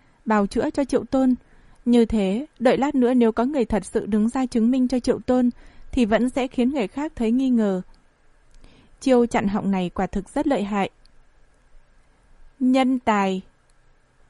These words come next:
Hạ Sơ Thất cảm thán lắc đầu. "Ta nói chứ,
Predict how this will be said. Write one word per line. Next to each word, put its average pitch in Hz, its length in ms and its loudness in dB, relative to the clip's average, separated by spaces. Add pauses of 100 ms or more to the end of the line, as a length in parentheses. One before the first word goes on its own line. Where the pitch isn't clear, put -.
(460)
Hạ 220 200 0
Sơ 240 140 0
Thất 277 280 -4
cảm 214 180 0
thán 185 280 -4
lắc 269 180 -6
đầu. 196 300 2 (1700)
"Ta 269 120 2
nói 240 300 4
chứ, 254 400 -4